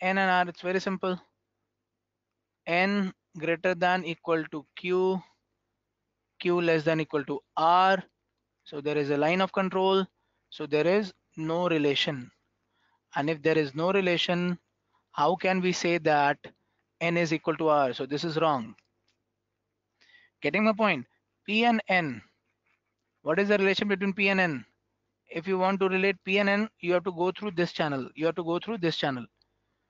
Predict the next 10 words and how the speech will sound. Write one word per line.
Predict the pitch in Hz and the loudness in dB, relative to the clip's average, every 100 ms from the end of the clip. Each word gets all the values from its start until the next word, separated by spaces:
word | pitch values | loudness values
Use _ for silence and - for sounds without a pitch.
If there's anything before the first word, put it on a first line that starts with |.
| _ | _
So | - 160 - | -14 -14 -10
P | 190 208 226 - - | -4 0 0 -4 -2
less | 160 175 180 | 2 4 2
than | 160 165 151 - | 0 0 -2 -6
Q, | 190 202 214 220 _ _ _ _ - | -4 -2 -2 -4 _ _ _ _ -8
Q | 190 196 208 220 - _ _ _ _ _ - | -2 0 0 -2 -8 _ _ _ _ _ -6
less | 156 165 156 | 0 2 2
than | 170 | 0
equal | 160 - 151 | 0 -2 -2
to | 180 | -2